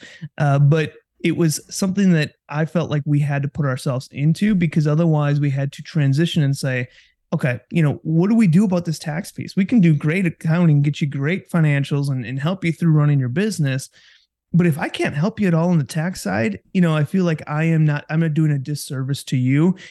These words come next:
And if I can't get you in front of an advisor that I know can, can give you a good service at that level, I feel like I'm,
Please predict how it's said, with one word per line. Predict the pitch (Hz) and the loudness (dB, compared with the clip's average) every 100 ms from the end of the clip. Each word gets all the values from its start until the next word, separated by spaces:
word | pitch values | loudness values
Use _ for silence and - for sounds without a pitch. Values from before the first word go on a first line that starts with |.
| - | -4
And | 147 | -4
if | 143 | -2
I | 160 | -4
can't | - 185 | 0 0
get | 170 156 | 2 2
you | 170 | 2
in | 147 | 2
front | - 147 | 2 0
of | 151 | 2
an | 135 | 0
advisor | 123 127 127 151 160 160 | -4 -4 -4 -2 -2 0
that | 143 | 0
I | 135 | 2
know | 135 131 147 165 | 2 2 0 0
can, | 175 139 - _ _ | 0 0 -4 _ _
can | - 147 | 2 4
give | 143 147 | 4 4
you | 156 147 | 4 4
a | 139 | 2
good | 147 139 | 0 -2
service | - 135 151 139 | -4 -6 -6 -6
at | 135 | -4
that | 127 - | -6 -4
level, | 127 165 165 | -4 -2 -2
I | 143 | -2
feel | - 147 | 0 -2
like | 135 | -2
I'm, | 135 127 | -2 -4